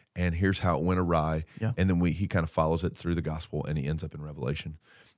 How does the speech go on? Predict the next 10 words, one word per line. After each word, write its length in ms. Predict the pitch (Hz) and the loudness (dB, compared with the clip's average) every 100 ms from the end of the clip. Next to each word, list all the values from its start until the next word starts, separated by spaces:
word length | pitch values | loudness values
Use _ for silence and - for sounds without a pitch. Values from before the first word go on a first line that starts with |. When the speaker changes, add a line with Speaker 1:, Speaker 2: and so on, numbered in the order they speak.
| _ | _
Speaker 1:
And, 220 | 98 98 87 | 4 6 6
um, 540 | 90 85 80 69 - - _ _ _ 107 | 6 6 4 2 -2 -12 _ _ _ 4
it's 400 | 110 - - - _ _ - | 4 2 -2 -4 _ _ 0
fabulous. 500 | 110 104 92 76 - | 6 8 6 2 0
He 60 | |
just 180 | 92 - | 0 2
got 120 | 85 | 0
a 40 | 73 | 2
temple 340 | - 113 110 | 6 6 6
motif 580 | 110 101 - 101 101 | 4 4 6 4 4